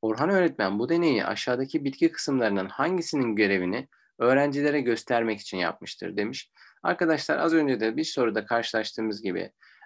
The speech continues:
bir bitkinin, e, ta-, terle-, terleme ve damlama olaylarını gerçekleştirebildiği organ yapraktır. Dolayısıyla şeffaf bir poşet bir bitkinin etrafına serildiğinde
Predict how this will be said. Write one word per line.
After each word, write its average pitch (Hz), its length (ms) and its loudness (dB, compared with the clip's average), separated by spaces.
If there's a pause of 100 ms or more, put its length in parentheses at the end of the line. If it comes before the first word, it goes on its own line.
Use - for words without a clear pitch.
(160)
bir 151 260 0
bitkinin, 123 540 -2 (160)
e, 101 180 -8
ta-, 127 300 2 (400)
terle-, 120 520 -2
terleme 123 500 2
ve 113 180 0
damlama 110 400 2
olaylarını 101 480 0
gerçekleştirebildiği 101 1300 -2
organ 127 500 2 (220)
yapraktır. 104 760 -2 (280)
Dolayısıyla 135 440 0
şeffaf 147 480 0
bir 104 160 -4
poşet 110 500 -6
bir 104 160 -2
bitkinin 110 280 -4
etrafına 92 540 -2
serildiğinde 98 720 -2